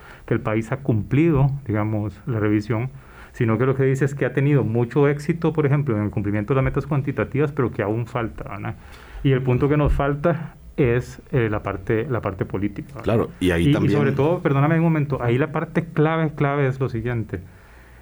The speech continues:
Speaker 1: Esto es prospectivo, digamos, el fondo lo que está viendo es un proceso de ajuste que termina en el año, bueno,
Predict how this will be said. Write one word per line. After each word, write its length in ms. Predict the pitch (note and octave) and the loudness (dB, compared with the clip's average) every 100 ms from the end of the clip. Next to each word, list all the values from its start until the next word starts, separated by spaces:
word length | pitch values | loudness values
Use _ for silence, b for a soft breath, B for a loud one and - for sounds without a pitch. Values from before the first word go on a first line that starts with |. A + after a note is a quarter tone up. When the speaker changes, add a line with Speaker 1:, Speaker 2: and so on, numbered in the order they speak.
| B - | B -2
Speaker 1:
Esto 240 | B2 D#3+ | 0 0
es 80 | D#3+ | 0
prospectivo, 800 | F3+ F3 - - D#3 D#3+ F#2+ - | 0 0 -2 -2 2 2 2 -2
digamos, 380 | G2+ G#2 G2 F2+ | -2 -2 -2 -2
el 80 | G#2 | -2
fondo 320 | - A#2 B2+ | 0 2 4
lo 80 | D3 | 2
que 80 | D3 | 2
está 180 | C#3+ C#3+ | 0 0
viendo 200 | D3 D3 | 2 2
es 80 | |
un 80 | D3 | 2
proceso 400 | C3+ C#3 C3+ C#3+ | 0 0 0 2
de 80 | D3 | 2
ajuste 320 | C#3 C3+ - | 2 0 0
que 100 | C#3+ | -2
termina 460 | C3+ A#2 A#2 B2 C#3 | 0 0 0 0 2
en 60 | |
el 100 | C3 | 2
año, 680 | A#2 A#2 C3 C3+ B2+ A2 F#2+ F2+ - - - - | 0 0 0 2 2 0 -2 -6 -12 -20 -20 -8
bueno, 240 | - C#3 | 0 0